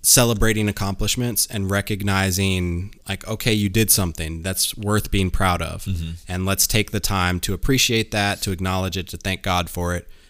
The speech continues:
Speaker 1: and not just move on to the next thing. We'll
Speaker 2: Yeah.
Speaker 1: have the time to move on to that. We'll address it when we get to it.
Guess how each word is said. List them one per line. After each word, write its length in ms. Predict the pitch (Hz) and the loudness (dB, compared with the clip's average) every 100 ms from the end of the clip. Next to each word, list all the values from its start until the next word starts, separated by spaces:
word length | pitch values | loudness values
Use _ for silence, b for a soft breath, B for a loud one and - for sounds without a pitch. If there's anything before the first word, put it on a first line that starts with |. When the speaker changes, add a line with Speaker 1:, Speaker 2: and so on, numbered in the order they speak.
| - | -2
Speaker 1:
and 120 | 107 | 4
not 180 | 113 101 | 4 4
just 160 | 104 | 0
move 180 | 107 101 | 0 0
on 140 | 92 82 | -2 -4
to 60 | |
the 100 | 85 | -8
next 260 | 80 82 - | -10 -8 -8
thing. 280 | 80 82 - 95 | -8 -12 -14 -8
We'll 240 | 98 101 | -6 -4
Speaker 2:
Yeah. 60 | 95 | -4
Speaker 1:
have 200 | 98 90 | -6 -6
the 60 | 90 | -4
time 300 | 92 90 87 | -4 -4 -4
to 80 | 87 | -6
move 180 | 85 80 | -6 -8
on 140 | 80 | -8
to 60 | 80 | -8
that. 260 | 82 82 | -8 -8
We'll 240 | 87 85 85 | -8 -10 -10
address 340 | 85 90 87 | -10 -6 -4
it 80 | 90 | -4
when 120 | 82 | -8
we 80 | 82 | -10
get 160 | 80 76 | -10 -10
to 120 | 80 | -10
it. 100 | 73 | -10